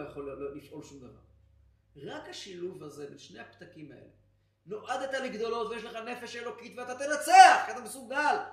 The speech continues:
הקדוש ברוך הוא איתך, כי אתה עושה את הדברים הנכונים, לבין, אבל תיזהר. יצרו של האדם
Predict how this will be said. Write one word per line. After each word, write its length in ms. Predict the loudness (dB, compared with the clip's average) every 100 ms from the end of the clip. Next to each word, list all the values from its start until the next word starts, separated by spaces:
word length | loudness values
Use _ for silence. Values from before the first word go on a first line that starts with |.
| -16
הקדוש 300 | -10 -4 -4
ברוך 140 | -4 -10
הוא 100 | -14
איתך, 200 | -6 0 0 -2 -10 -18
כי 60 | -12
אתה 80 |
עושה 100 | -12
את 60 | -12
הדברים 260 | -12 -10 -8
הנכונים, 600 | -8 -6 -4 -4 -6 -12 -20 -20 _ -20 -20 -20 -20
לבין, 280 | -10 -10 -10 -12
אבל 220 | -8 -6 -6
תיזהר. 520 | -4 0 2 0 -2 -10 -20 _ _ _ _ _ _ _ _ _ _ _ _
יצרו 300 | -20 -16 -14
של 160 | -12 -10
האדם 300 | -10 -10